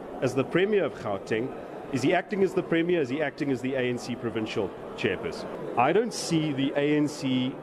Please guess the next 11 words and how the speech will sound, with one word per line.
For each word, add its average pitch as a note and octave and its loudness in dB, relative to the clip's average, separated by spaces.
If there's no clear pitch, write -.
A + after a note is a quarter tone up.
E D3 4
F C#3+ 0
F C3 -4
coalition's B2+ 2
route C3+ 0
to C3 0
victory C3+ -2
in B2+ 2
Tshwane A2 0
other C#3 2
than A#2+ 0